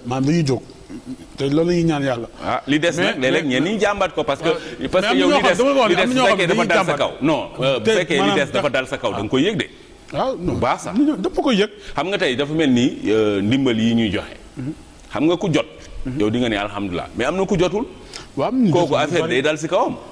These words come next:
Speaker 1: Man jotuma.
Speaker 2: Non, yow sax, yow aajowoo ndimbal.
Speaker 1: Non,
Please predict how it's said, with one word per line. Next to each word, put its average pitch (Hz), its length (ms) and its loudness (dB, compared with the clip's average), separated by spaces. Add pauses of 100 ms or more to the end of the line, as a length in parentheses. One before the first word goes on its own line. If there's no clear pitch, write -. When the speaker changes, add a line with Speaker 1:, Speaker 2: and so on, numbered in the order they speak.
Speaker 1:
Man 143 160 0
jotuma. 269 340 2 (920)
Speaker 2:
Non, 110 180 0
yow 110 140 2
sax, 120 220 -2
yow 107 160 0
aajowoo 120 380 -2
ndimbal. 127 300 2 (200)
Speaker 1:
Non, 165 220 2